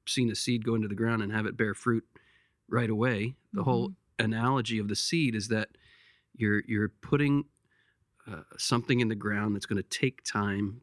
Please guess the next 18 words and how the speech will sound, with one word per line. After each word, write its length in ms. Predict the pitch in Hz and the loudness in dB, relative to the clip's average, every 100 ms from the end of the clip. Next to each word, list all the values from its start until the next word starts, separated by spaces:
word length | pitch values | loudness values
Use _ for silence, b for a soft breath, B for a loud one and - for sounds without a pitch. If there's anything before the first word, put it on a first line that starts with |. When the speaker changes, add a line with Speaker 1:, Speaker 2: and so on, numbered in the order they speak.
| - | -12
Speaker 1:
to 80 | |
bear 340 | 98 104 98 98 | -8 -4 -4 -4
its 180 | - - | -6 -8
fruit. 400 | - 104 90 - - 196 | -6 -6 -6 -8 -14 -10
Speaker 2:
Mm-hmm. 260 | 160 175 170 165 B _ | -10 -10 -14 -18 B _
Speaker 1:
So 460 | - - 113 107 104 _ _ _ _ | -10 -2 0 0 -2 _ _ _ _
I 100 | - - | -6 -4
don't, 260 | 117 147 - | 0 0 0
I 60 | 117 | -2
really 300 | 113 135 147 | 2 2 2
don't 200 | 139 127 | 0 0
think 160 | 127 | -2
there's 200 | 120 110 | 0 -2
a 40 | 117 | -2
quick 360 | - 113 - _ | 0 -2 -2 _
fix 320 | - 147 - | -2 -2 -2
here, 220 | 104 87 78 | -4 -4 -2
but 160 | 113 | -2